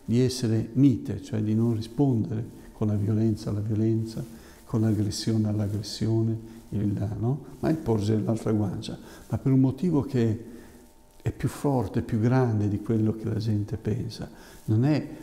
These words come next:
la debolezza di chi non sa reagire, e questa è la trappola, ma è la fortezza di chi sa stare zitto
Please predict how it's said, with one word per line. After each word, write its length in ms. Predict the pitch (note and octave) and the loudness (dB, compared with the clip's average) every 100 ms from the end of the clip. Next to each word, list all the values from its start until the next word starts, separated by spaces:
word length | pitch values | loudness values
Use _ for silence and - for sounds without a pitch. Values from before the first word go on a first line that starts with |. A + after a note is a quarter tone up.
| - | -6
la 180 | A2 A2 | 0 2
debolezza 680 | G2+ A2+ A#2 A2+ A#2 - A2 | 2 2 4 4 2 2 0
di 120 | G#2+ | 0
chi 200 | - A2+ | 2 2
non 180 | G#2+ G2+ | 2 0
sa 180 | A2 | 0
reagire, 880 | G#2+ G#2+ G2+ F#2+ G2+ - G#2 - - | 2 2 2 2 2 0 -4 -8 -12
e 120 | - - | -10 -8
questa 260 | - - | -6 -4
è 40 | A2 | -2
la 100 | A2 | -2
trappola, 540 | A2+ A2 - - C3+ - - - - | -2 -4 -6 -10 -10 -14 -16 -8 0
ma 120 | A#2 | 2
è 20 | |
la 100 | G#2+ | 2
fortezza 600 | G#2+ A2+ - D3+ D3+ - | 2 0 2 2 2 -2
di 140 | A2+ | -2
chi 160 | G#2 A#2 | 2 0
sa 200 | - - | 0 -4
stare 460 | - - A#2 A2+ G#2 | -4 0 2 2 0
zitto 800 | G2+ C3 - - B2 - - - | 2 0 0 -6 -8 -8 -18 -20